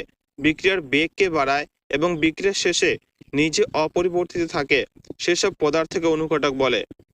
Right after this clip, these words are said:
যেমন হাইড্রোজেন পারঅক্সাইড পচন হওয়ার সময় ম্যাঙ্গানিজ ডাইঅক্সাইড অনুঘটক হিসেবে ব্যবহৃত হয়। দু নাম্বার, অনুঘটকের দুটি বৈশিষ্ট্য লেখো।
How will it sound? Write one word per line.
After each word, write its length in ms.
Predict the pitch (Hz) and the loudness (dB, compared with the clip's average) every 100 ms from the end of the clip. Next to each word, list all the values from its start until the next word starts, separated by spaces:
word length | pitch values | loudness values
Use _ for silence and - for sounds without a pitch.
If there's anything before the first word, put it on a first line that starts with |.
| _ _ - | _ _ -8
যেমন 260 | - 151 180 | 0 0 0
হাইড্রোজেন 580 | 170 156 156 175 190 208 180 | 0 0 0 0 0 -2 0
পারঅক্সাইড 520 | 151 147 - 160 160 - _ _ | 0 -2 -2 -2 -2 -6 _ _
পচন 280 | 143 151 185 | -2 0 -2
হওয়ার 240 | 180 185 170 | -2 -2 0
সময় 280 | 170 160 123 - _ _ - | 0 0 0 -4 _ _ -2
ম্যাঙ্গানিজ 500 | 139 151 151 175 190 | 0 2 2 0 0
ডাইঅক্সাইড 520 | 165 160 147 - 160 151 | 0 0 0 -2 -2 0
অনুঘটক 440 | 151 151 156 156 151 | 0 0 0 0 -2
হিসেবে 260 | - 139 135 - - - | -2 0 0 -2 -8 -2
ব্যবহৃত 380 | 135 139 135 | 0 0 0
হয়। 320 | 135 123 104 - _ _ _ _ _ _ _ _ _ | 0 0 -2 -4 _ _ _ _ _ _ _ _ _
দু 100 | 135 180 | 0 2
নাম্বার, 360 | 202 196 185 104 - _ 143 | 4 4 2 0 -8 _ 0
অনুঘটকের 480 | 170 180 196 202 208 | 2 2 2 2 2
দুটি 160 | 185 185 | 2 2
বৈশিষ্ট্য 420 | 156 165 170 - | 0 0 0 0
লেখো। 340 | 160 139 - | 2 2 0